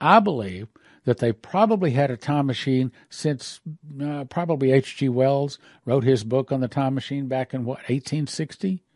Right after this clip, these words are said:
I think they've had a time machine since then. I'm talking about the Moloch and Baal worshippers. Because they, they know too much. They know things that are coming. Let's go on. One article said the Large Hadron Collider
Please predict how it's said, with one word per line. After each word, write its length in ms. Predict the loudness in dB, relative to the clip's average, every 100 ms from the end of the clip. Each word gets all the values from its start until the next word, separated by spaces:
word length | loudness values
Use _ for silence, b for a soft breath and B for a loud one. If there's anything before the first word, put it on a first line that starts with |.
| b b b b b
I 60 |
think 140 | -2 0
they've 160 | -2
had 180 | 0 0
a 40 |
time 260 | -2 -4 -2
machine 340 | -2 -4 -6
since 260 | -6 -8 -8
then. 260 | -6 -6 -4
I'm 140 | -4
talking 240 | -2 -2 0
about 200 | -2 -2
the 60 |
Moloch 400 | -4 -2 -2 -2
and 100 | -4
Baal 180 | -2 -2
worshippers. 500 | -2 -6 -10 -18 -20 _ _ b b b b b b b b
Because 580 | 0 0 2 4 4 2 -8 _ _
they, 280 | -8 -8 -8 _ _
they 200 | -10 -6
know 220 | -2 2 2
too 180 | 2 -2
much. 380 | -2 -6 -20 _ _ _ _ _ _ -16
They 240 | -8 -4
know 240 | 0 2 2
things 360 | 0 -4 -2
that 140 | -2 -4
are 60 |
coming. 360 | -2 -4 -4 -10 _ _ _
Let's 160 | -8 -6
go 160 | -4 -4
on. 160 | -6 _ _ _ _ _ _ _ _ -20 B B B B B
One 220 | 4 8
article 380 | 10 8 4 -2
said 280 | 2 2 4
the 80 |
Large 240 | 4 2 2
Hadron 320 | 2 2 2
Collider 480 | -2 -2 0 -2 -4